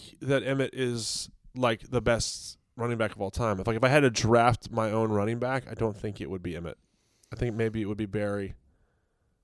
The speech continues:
But Barry is also has, I think, maybe has the most negative yards, ne-, negative yard carries of all time. It's like, it's like, what kind of player d-, are you looking for? Um,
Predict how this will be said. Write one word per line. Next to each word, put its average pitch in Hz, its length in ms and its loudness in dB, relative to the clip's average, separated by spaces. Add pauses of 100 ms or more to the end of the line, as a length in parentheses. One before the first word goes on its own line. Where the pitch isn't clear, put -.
(760)
But 120 120 2
Barry 143 220 8
is 131 100 6
also 131 480 8
has, 127 420 2
I - 60 -12
think, 135 300 -4
maybe 135 240 0
has 135 260 4
the 131 80 2
most 127 560 2
negative 139 340 -2
yards, 90 460 -8 (440)
ne-, 135 180 -2
negative 139 380 2
yard 113 240 4
carries 107 460 0
of 90 80 -8
all 76 140 -6
time. - 320 -12 (1400)
It's - 100 -6
like, 135 80 2 (100)
it's 143 140 -2
like, 143 80 0
what 131 120 0
kind 147 120 2
of 123 80 0
player 127 300 0
d-, 101 140 -6
are 110 100 -6
you 101 100 -2
looking 95 240 -6
for? - 360 -10 (1160)
Um, 101 500 -4